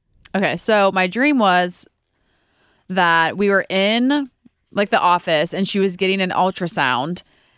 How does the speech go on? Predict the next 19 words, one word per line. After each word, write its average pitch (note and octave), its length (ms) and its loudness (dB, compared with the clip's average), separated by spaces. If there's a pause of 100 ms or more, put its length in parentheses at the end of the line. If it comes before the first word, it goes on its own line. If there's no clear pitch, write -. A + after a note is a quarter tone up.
(180)
and G3 260 0
it F#3+ 100 0
started A3+ 280 0
off, A3+ 220 2
like, G#3 160 0
on F#3+ 160 0
her A#3 160 0
belly F3 640 0 (640)
and F#3 340 2
they F3+ 80 2
were F3+ 80 2
like, F3 200 0
"It's B3 260 -2
twins." G#3+ 880 -2 (280)
And G#3 240 0
then F#3 560 0 (960)
the G#3+ 120 0
doctor G3+ 420 0
finds G3 880 0